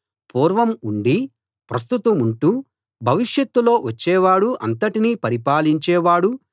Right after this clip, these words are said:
దేవుడు అయిన ప్రభువు పరిశుద్ధుడు, పరిశుద్ధుడు, పరిశుద్ధుడు." ఆ ప్రాణులు సింహాసనంపై కూర్చుని శాశ్వతంగా జీవిస్తున్న వాడికి ఘనత, కీర్తి, కృతజ్ఞతలు సమర్పిస్తూ ఉన్నప్పుడు,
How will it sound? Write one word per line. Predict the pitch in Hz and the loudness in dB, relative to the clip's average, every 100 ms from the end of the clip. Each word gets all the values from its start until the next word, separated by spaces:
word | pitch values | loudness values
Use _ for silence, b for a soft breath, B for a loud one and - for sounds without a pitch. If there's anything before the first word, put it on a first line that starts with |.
| _ _ _ - | _ _ _ -14
దేవుడు | 113 135 196 240 262 277 - | -2 2 2 2 0 0 0
అయిన | 165 139 110 113 _ _ _ - | 0 0 -2 -8 _ _ _ -4
ప్రభువు | 120 175 214 147 240 _ _ | -2 0 2 2 0 _ _
పరిశుద్ధుడు, | 110 113 - 175 147 170 175 269 _ _ _ - | -4 -2 0 -2 2 2 2 0 _ _ _ -6
పరిశుద్ధుడు, | 113 151 175 202 160 185 240 277 _ _ _ - | -4 -4 -4 -4 2 2 2 -4 _ _ _ -6
పరిశుద్ధుడు." | 226 185 220 202 143 131 101 _ _ _ _ _ - | -4 -2 -4 -4 -2 -4 -6 _ _ _ _ _ -2
ఆ | 127 | -2
ప్రాణులు | 113 127 127 156 240 214 160 226 _ _ | -2 -2 0 0 0 0 0 -2 _ _
సింహాసనంపై | - 127 127 131 170 - 240 220 202 180 | -6 -2 0 2 2 0 -2 0 0 -2
కూర్చుని | - 139 117 - 131 247 - _ _ | -2 -8 -4 -2 0 0 -6 _ _
శాశ్వతంగా | - 135 190 - 254 240 233 220 | -4 -2 -2 -6 -2 0 2 0
జీవిస్తున్న | 196 160 185 170 - 160 151 | 0 -2 -2 -4 -6 -2 0
వాడికి | 139 139 127 120 | 2 0 -2 -6
ఘనత, | 117 113 101 98 120 208 - _ _ _ - | -10 -8 -8 -4 -2 -2 -6 _ _ _ -8
కీర్తి, | 117 139 147 - 214 269 _ _ _ | 0 0 0 -2 -2 -4 _ _ _
కృతజ్ఞతలు | - 113 196 208 190 220 214 233 | -8 -2 -2 0 -2 0 -2 -2
సమర్పిస్తూ | - 107 127 - - - - 202 233 | -4 -6 -6 -6 -8 -8 -2 -2 0
ఉన్నప్పుడు, | 127 127 117 117 113 170 | 0 0 -2 -2 0 0